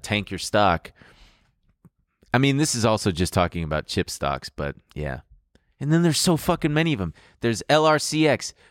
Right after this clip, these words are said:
Applied Materials, K L A C, K L I C, uh, Ultra Clean, Coherent, Amcor, N V M I, uh, C A M T, A O S L, and simo. Like, Jesus fucking Christ. I don't understand.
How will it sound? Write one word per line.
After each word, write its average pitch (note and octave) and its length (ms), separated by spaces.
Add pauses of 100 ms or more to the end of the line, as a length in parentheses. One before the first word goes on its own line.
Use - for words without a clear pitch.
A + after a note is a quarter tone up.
Applied D3 360
Materials, C#3 500 (200)
K C#3 200
L C#3+ 160
A C#3+ 120
C, C#3 440
K E2+ 220
L G2+ 180
I G#3 280
C, E2+ 360 (440)
uh, G2 340
Ultra G3+ 280
Clean, F2+ 380 (220)
Coherent, D3 580 (120)
Amcor, C3 560 (380)
N D3+ 200
V E3 260
M E3+ 140
I, D#3 300 (300)
uh, G#2+ 360
C E3 300 (160)
A - 40
M D#3+ 100
T, E3+ 300 (100)
A G2 240
O B2+ 140
S C3+ 220
L, F3 280 (340)
and A2 180
simo. A2 540
Like, G2 300
Jesus D#3 400
fucking D3 420
Christ. - 460 (1300)
I D3+ 80
don't F#3+ 240
understand. F#3 680